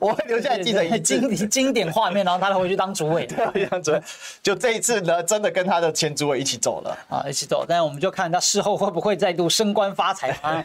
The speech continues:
Speaker 1: <laughs>
Speaker 2: 赖清德当选执政的话，那么陈吉仲就会继续沿用，继续升官发财。
Speaker 1: 对。
Speaker 2: 你能接受吗？好。那我觉得提一些这个，呃，其他可能或者，或者我比较没看到的一些评论跟观点。
Speaker 1: 嗯。
Speaker 2: 好，是什么呢？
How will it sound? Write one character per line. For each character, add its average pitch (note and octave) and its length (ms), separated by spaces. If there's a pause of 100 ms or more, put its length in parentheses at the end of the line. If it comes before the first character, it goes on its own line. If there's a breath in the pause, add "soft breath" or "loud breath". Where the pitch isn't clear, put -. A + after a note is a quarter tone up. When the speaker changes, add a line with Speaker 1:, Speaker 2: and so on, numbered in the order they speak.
(120)
Speaker 1:
<laughs> - 140
Speaker 2:
赖 C#4 260
清 C#4+ 340
德 G#3+ 220
当 - 280
选 G3 220
执 E3+ 200
政 G#3+ 180
的 G3 80
话， F#3+ 140
那 G#3+ 100
么 G#3+ 60
陈 G3 240
吉 F#3+ 120
仲 G#3 160
就 F#3+ 80
会 G3 120
继 F#3+ 240
续 G3+ 180
沿 D#3+ 220
用， F3+ 200
继 G3 160
续 F#3+ 160
升 F#3+ 220
官 F#3 180
发 F3 160
财。 C3 240 (160)
Speaker 1:
对。 D#3 140
Speaker 2:
你 A3+ 200
能 A#3+ 240
接 B3 280
受 C4 240
吗？ G#3+ 300 (200)
好。 E3 220 (500 loud breath)
那 C#4 120
我 A3 100
觉 G3+ 160
得 A3+ 120
提 G#3+ 200
一 G#3+ 120
些 G#3 320
这 G3+ 100
个， D#3 400
呃， C#3+ 240
其 - 220
他 G3 360
可 G#3 140
能 G3 160
或 C#4+ 160
者， A#3 80
或 C4 160
者 G#3 80
我 E3 180
比 E3 120
较 A3+ 100
没 F3 160
看 G3 160
到 F#3 140
的 D#3 80
一 E3+ 80
些 F3 100
评 E3+ 160
论 E3 160
跟 D3 140
观 C3+ 180
点。 B2+ 140
Speaker 1:
嗯。 - 80
Speaker 2:
好， B2 160
是 D#3 60
什 - 120
么 B2 80
呢？ C3+ 160